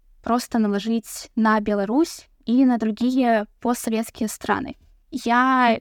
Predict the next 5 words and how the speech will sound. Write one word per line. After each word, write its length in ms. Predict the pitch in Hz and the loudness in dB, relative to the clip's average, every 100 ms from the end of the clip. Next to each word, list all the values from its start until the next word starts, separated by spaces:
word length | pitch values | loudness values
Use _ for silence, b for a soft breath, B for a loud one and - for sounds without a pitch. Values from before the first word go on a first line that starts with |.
| - | -2
недавно 600 | 269 247 240 220 - - - _ | 0 2 4 2 2 -6 -10 _
буквально 500 | _ 226 208 196 - - | _ 2 2 0 -6 -4
нашла 720 | 226 220 - 233 240 233 214 - | -4 -4 -4 0 0 0 0 0
интересный 600 | 226 - 240 240 - 226 | -2 -2 -2 -2 -2 -2
текст 440 | - 302 - - | 0 0 -2 -12